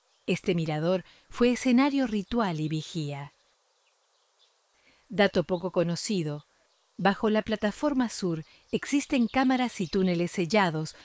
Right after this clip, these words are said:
aún no explorados. Se cree que pueden contener ofrendas ceremoniales, entierros ocultos o simbolizar el inframundo en la cosmología zapoteca,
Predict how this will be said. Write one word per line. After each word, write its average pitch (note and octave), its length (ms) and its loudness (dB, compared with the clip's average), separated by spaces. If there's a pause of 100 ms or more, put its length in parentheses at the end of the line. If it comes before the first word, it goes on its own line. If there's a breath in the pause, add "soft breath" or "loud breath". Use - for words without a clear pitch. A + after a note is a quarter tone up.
(180 loud breath)
aún A3 360 6
no F3+ 60 2
explorados. C#3+ 920 -4 (500 soft breath)
Se - 220 4
cree D4 200 2
que G#3 140 0
pueden G#3+ 340 0
contener F3+ 480 0
ofrendas F#3 520 0
ceremoniales, F#3+ 800 0 (320 loud breath)
entierros E3+ 500 0
ocultos G#3+ 640 0 (240 loud breath)
o G#3+ 100 0
simbolizar A#3 680 4
el A#3+ 120 2
inframundo G#3 680 2
en F3 100 2
la E3 120 -2
cosmología E3 840 -2
zapoteca, E3+ 800 -6